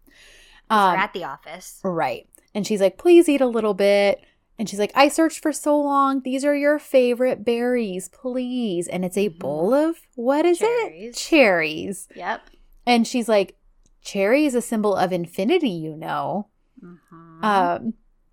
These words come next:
Speaker 2: and he's, 'cause he's kinda getting like, "Eda, I'm trying to work. You're distracting me." But
Speaker 1: Yeah.
Speaker 2: he's saying it in, like, a goofy, flirty way.
Speaker 1: Yes.
Speaker 2: And he's like, "Then we'll do this, okay? I'll plant a cherry orchard.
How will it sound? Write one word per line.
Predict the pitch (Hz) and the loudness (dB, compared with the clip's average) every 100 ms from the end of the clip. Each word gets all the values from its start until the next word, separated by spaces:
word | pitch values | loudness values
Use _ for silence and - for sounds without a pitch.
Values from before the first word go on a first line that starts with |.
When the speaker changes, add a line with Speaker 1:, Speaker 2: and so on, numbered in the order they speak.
| _ | _
Speaker 2:
and | - 214 196 185 185 185 - _ _ _ | 0 2 4 2 0 -4 -10 _ _ _
he's, | 226 226 226 - - | -4 0 0 -2 -6
'cause | 214 | -6
he's | 240 226 | -4 0
kinda | 254 | 2
getting | 214 233 | 4 2
like, | 214 - | 2 0
"Eda, | 240 247 | 0 2
I'm | 226 202 | 0 0
trying | 226 226 226 | -2 -2 -2
to | 208 | -2
work. | 190 208 220 - | 0 0 0 -4
You're | 180 | -8
distracting | 180 - 202 220 233 233 233 | -8 -6 0 2 0 -2 0
me." | 233 208 190 - - - | 0 0 -4 -8 -20 -2
But | 233 | 2
Speaker 1:
Yeah. | 220 | 4
Speaker 2:
he's | 247 | 6
saying | 269 | 6
it | 277 | 4
in, | 240 | 2
like, | 233 | 2
a | 208 | 0
goofy, | 175 208 190 208 190 | 2 0 2 0 0
flirty | 196 202 208 214 220 | -2 0 2 2 4
way. | 214 214 | 4 4
Speaker 1:
Yes. | 226 - - - - - _ _ _ - | 4 -2 -18 -20 -20 -20 _ _ _ -2
Speaker 2:
And | 226 | 0
he's | 220 | 4
like, | 202 - - | 2 0 -10
"Then | 220 262 262 | -2 0 2
we'll | 269 | 2
do | 247 240 | 2 0
this, | 180 - - | -2 -4 -6
okay? | 175 190 180 175 _ _ _ _ _ - | -4 -2 -2 -4 _ _ _ _ _ -8
I'll | 175 | -8
plant | - - 147 - | -8 -14 -8 -4
a | |
cherry | 330 320 262 214 | -2 2 2 4
orchard. | 165 160 190 165 | 2 -2 -8 -10